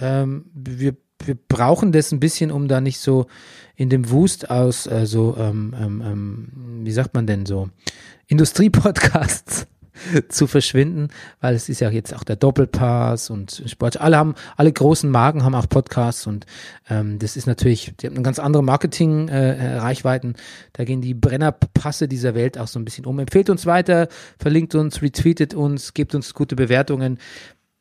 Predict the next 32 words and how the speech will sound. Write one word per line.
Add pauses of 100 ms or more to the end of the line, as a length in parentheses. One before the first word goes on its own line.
(460)
Jetzt,
wir
verdienen
ja
eh
nichts
an
dem
Podcast,
wir
machen
den
auch
wirklich
unentgeltlich. (380)
Wir
haben
auch
immer
noch
keinen
Sponsor,
also
die
Imkerei
Biederer
Peschel
zahlt
uns
nichts. (500)
Aber,
ähm,